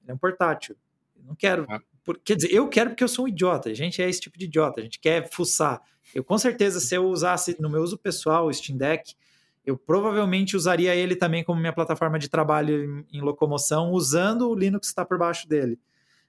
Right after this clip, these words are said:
Speaker 1: Mas, em geral, cara, a Valve tá fazendo o caminho certo. É uma interface coesa, bonita, organizada. Eles tão fazendo os pulos necessários pra games serem portados e rodar corretamente. Não é o usuário que tem que ir lá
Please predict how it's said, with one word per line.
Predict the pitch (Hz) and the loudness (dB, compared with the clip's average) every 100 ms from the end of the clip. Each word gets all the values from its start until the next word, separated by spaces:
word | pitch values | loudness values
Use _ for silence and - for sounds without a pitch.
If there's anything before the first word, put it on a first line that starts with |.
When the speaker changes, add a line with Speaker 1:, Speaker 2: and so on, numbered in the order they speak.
| _ | _
Speaker 1:
Mas, | 135 147 147 147 143 135 135 | -2 2 2 2 0 0 -2
em | 185 | 0
geral, | 202 156 185 | 2 2 2
cara, | 208 175 139 135 85 | 2 0 2 0 0
a | 139 139 135 131 131 | 0 0 0 0 0
Valve | 147 175 | 0 0
tá | - | -2
fazendo | 180 170 156 180 | -2 0 0 -2
o | |
caminho | - 175 185 | -2 -2 -2
certo. | - 120 _ _ | -2 -4 _ _
É | 139 | -8
uma | 143 | -4
interface | 147 131 180 208 247 | -2 0 2 2 0
coesa, | - 147 151 147 | 0 2 2 -2
bonita, | 131 127 131 190 170 | -2 -4 -2 -2 -2
organizada. | 147 143 120 117 135 139 139 - _ _ _ _ _ _ - | 0 -2 -2 0 0 0 -4 -8 _ _ _ _ _ _ 0
Eles | 175 240 233 | 2 2 2
tão | 214 | 2
fazendo | 196 170 175 | 2 2 2
os | 170 | -2
pulos | - 185 196 170 | -2 0 2 2
necessários | 165 165 - 160 160 | 0 0 0 2 0
pra | 156 156 | 0 -2
games | 151 147 151 147 | 0 0 0 0
serem | 156 151 | 0 0
portados | 151 147 143 143 143 135 | -2 -2 0 -2 0 -2
e | |
rodar | 143 135 139 135 | -2 0 -2 -2
corretamente. | 139 135 127 131 - | -6 -6 -8 -8 -8
Não | 135 | -4
é | |
o | 175 | -2
usuário | 151 151 147 147 127 | 0 2 2 2 -2
que | - | -4
tem | 143 | -8
que | 131 139 | -4 -2
ir | |
lá | 135 139 | 0 0